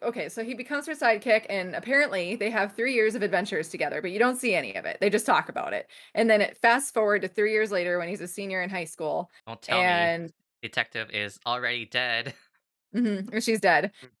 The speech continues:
Speaker 1: And so,
Speaker 3: <laughs>
Speaker 1: um, he's still, uh, getting people to come up and ask him for mysteries, and it kinda goes, er, to help with mysteries, and it kinda goes from there. So that's the show. Um,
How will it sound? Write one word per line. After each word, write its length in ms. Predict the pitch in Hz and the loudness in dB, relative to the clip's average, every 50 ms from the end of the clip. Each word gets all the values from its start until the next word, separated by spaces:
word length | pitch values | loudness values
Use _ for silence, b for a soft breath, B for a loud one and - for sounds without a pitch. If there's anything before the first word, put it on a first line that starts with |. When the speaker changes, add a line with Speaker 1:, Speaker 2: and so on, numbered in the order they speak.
| _ - | _ -2
Speaker 1:
And 380 | - 226 233 226 220 214 214 202 | 2 4 6 6 6 4 2 4
so, 380 | - 240 233 226 214 196 165 - | 6 8 10 10 10 8 6 4
Speaker 3:
<laughs> 60 | - | 4
Speaker 1:
um, 380 | 180 190 180 170 165 165 180 - | 2 4 2 2 0 -2 -8 -12
he's 260 | - - 262 320 320 - | -8 -2 -2 -2 -2 2
still, 360 | - 285 285 277 262 254 262 | 4 4 6 6 6 6 8
uh, 380 | 240 226 214 202 202 208 214 208 b b b b _ - | 8 8 8 6 4 2 0 -4 b b b b _ -2
getting 300 | 277 285 285 294 294 285 | 0 0 2 2 0 -2
people 260 | 285 320 269 302 302 | -2 0 2 2 2
to 80 | 302 294 | 2 0
come 160 | 277 269 277 | 0 2 2
up 120 | 269 254 302 | 2 4 2
and 120 | 254 247 | 4 4
ask 180 | 233 247 247 - | 4 2 2 0
him 80 | 269 | -4
for 120 | 247 302 269 | -4 -2 0
mysteries, 480 | 269 269 269 277 311 302 302 302 294 | 0 0 0 0 0 0 0 0 0
and 100 | 277 247 | 0 0
it 60 | 214 - | -2 0
kinda 220 | 247 196 180 170 156 | 0 0 0 0 -2
goes, 320 | - 202 220 226 240 - - | 0 2 2 2 0 -2 -4
er, 120 | - 202 - | -4 -4 -4
to 200 | - 202 214 226 | -6 -10 -8 -4
help 260 | 240 233 226 226 226 | 2 4 4 4 4
with 100 | 226 226 | -2 -2
mysteries, 360 | 226 214 214 - 240 226 233 | -2 -6 -4 0 0 0 0
and 80 | 202 156 | 0 -2
it 60 | - | 0
kinda 160 | - 202 202 | 0 2 2
goes 220 | 196 202 185 190 - | 4 2 0 0 -2
from 140 | - 180 170 | -6 -8 -6
there. 300 | 156 - 71 - 202 - - - _ _ _ _ | -6 -4 -4 -6 -6 -8 -10 -20 _ _ _ _
So 400 | - - 165 156 143 156 156 156 _ _ _ _ _ _ _ _ _ - - _ - - | -4 -2 -2 0 0 -2 -4 -8 _ _ _ _ _ _ _ _ _ -16 -16 _ -2 2
that's 240 | 185 190 - - | 2 2 2 2
the 80 | - 339 | -2 0
show. 340 | - 277 226 214 247 285 - B B B B B _ _ _ - | 4 6 6 6 6 2 -2 B B B B B _ _ _ -2
Um, 280 | 208 208 196 190 185 | 0 0 0 0 -4